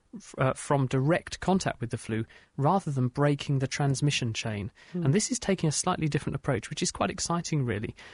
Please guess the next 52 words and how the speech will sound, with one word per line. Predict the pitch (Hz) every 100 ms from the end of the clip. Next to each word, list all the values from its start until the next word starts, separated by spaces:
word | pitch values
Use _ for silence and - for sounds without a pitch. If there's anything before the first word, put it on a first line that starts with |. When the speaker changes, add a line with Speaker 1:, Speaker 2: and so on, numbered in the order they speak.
| -
Speaker 1:
But | - 170
there | 170
is | 214 196
a, | -
a | 151
caveat, | - 180 151 104 95 -
and | 139
I | 139
spoke | - 196 180
to | 151
one | 165 165
virologist | 143 127 117 113 120 -
at, | 127 -
at | 131
the | 131
University | 139 127 -
of | 131
Cambridge | 160 175 147 -
today, | 120 120 - - - - -
and | 135
I | 139
said | 139 147 139
to |
him, | 131 139
how | 131
did | 131 131
he | 202
feel? | 196 117 104
And | 110
he | 135
said | 170 151 143
he |
thought | 139 143
it | 131
was | 127
an | 135
exciting | - 190 185 - 131
piece | - 123
of | 117
research, | 120 - 170 - - -
but | 127
at | 143
the |
same | 135 185 165
time, | - 151 139 107 - - - - 135
um, | 139 139 -
he | - 151
wondered | 143 170 190 135 120
whether | 131 -
pushing | - - 180 165
the | 147
virus | 135 151 143 113 -